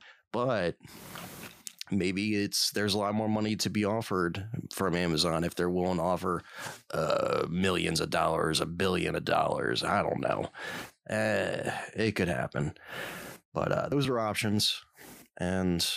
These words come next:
I think we're gonna see more and more heading towards the streaming market as opposed to the cable, satellite, or television market,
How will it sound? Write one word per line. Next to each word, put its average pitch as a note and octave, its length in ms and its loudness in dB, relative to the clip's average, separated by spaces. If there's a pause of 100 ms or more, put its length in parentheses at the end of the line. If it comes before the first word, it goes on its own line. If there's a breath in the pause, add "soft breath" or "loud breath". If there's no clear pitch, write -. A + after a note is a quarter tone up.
(100)
I F#2+ 120 0
think A2 280 -2
we're G2 120 2
gonna F#2+ 160 2
see G2 400 2
more G2+ 600 0
and F2+ 120 2
more F2+ 360 2
heading F2 280 0
towards F2 320 0
the - 100 0
streaming F2+ 640 2
market C#2 420 0 (140)
as B1+ 180 2
opposed - 520 0
to C#2+ 420 2 (640 loud breath)
the E2+ 200 2
cable, D#2+ 720 0
satellite, D2 840 2 (100)
or - 120 2
television C2 680 0
market, A1 420 0